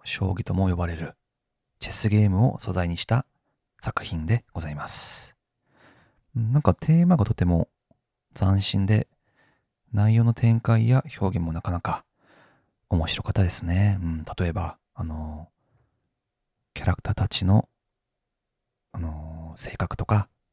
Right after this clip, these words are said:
うん、役者さんたちのその演技、そして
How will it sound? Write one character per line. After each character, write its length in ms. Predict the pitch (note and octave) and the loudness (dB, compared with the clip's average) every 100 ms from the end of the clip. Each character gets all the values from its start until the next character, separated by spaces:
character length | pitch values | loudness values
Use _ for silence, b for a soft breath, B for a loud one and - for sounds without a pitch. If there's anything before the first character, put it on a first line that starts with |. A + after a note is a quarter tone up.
| _ | _
う 20 | F2 | -4
ん、 160 | E2 - _ _ - | -4 -8 _ _ -8
役 220 | G#2+ - | -8 -6
者 180 | - F#2 | -4 -4
さ 140 | - | -2
ん 60 | F#2 | -6
た 120 | G#2 | -6
ち 180 | - - | -6 0
の 180 | A2 - _ _ _ _ _ _ | 0 0 _ _ _ _ _ _
そ 120 | - | -8
の 140 | D#2 D#2+ | -8 -6
演 180 | D#2+ D#2 | -6 -6
技、 260 | D2+ - _ _ _ _ _ _ _ | -6 -12 _ _ _ _ _ _ _
そ 80 | - | -4
し 120 | - | 0
て 240 | A2 - | 0 -2